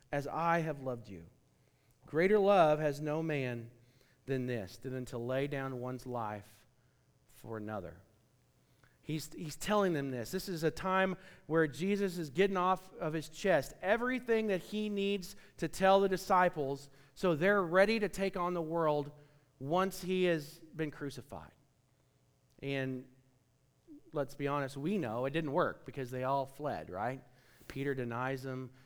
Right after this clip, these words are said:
Judas betrays him. There's lots of stuff going on.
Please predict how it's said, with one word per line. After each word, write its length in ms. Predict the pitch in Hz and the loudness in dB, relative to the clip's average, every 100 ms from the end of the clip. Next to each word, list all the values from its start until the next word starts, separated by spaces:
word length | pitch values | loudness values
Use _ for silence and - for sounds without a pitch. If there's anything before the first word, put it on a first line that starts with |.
| _ _ | _ _
Judas 440 | 131 135 135 135 | -4 -2 -2 -6
betrays 520 | - 113 - 131 131 127 | -14 -14 -4 -2 -2 -4
him. 240 | 127 127 120 - _ | -8 -10 -16 -20 _
There's 160 | 139 127 | -8 -6
lots 360 | 131 143 170 | -2 0 -2
of 80 | 147 | -6
stuff 340 | - 160 147 143 | -6 -4 -4 -4
going 300 | 139 135 131 | -6 -4 -4
on. 340 | 139 127 110 | -4 -6 -8